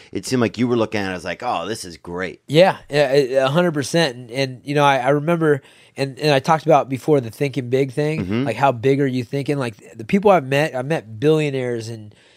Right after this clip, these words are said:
Speaker 2: and successful movie stars and musicians and, and clothing moguls and, and, you know, all these different walks.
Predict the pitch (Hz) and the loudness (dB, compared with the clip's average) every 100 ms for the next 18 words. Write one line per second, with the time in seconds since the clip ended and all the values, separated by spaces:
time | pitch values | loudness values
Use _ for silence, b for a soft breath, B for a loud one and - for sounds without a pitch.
0 | b 135 123 120 110 113 - 123 - 151 | b -6 -4 -4 -8 -10 -10 -6 2 2
1 | - 147 151 156 147 - 139 135 127 120 | 2 -2 0 0 0 -2 -2 0 -2 -4
2 | 123 113 131 127 151 147 139 127 123 120 | -10 -10 -6 -2 -2 -2 -6 -10 -12 -14
3 | 120 117 b b b 131 120 127 - 170 | -14 -16 b b b -4 -4 -6 0 6
4 | 170 156 143 143 135 123 127 127 127 120 | 6 6 0 -2 -2 -4 -6 -6 -8 -10
5 | 117 110 b b b 117 117 113 107 101 | -12 -18 b b b -6 -4 -6 -12 -18
6 | - 123 - 139 175 180 160 123 156 127 | -10 -8 -2 4 6 6 4 2 -4 -4
7 | 110 135 139 110 - - | 0 4 6 4 -6 -14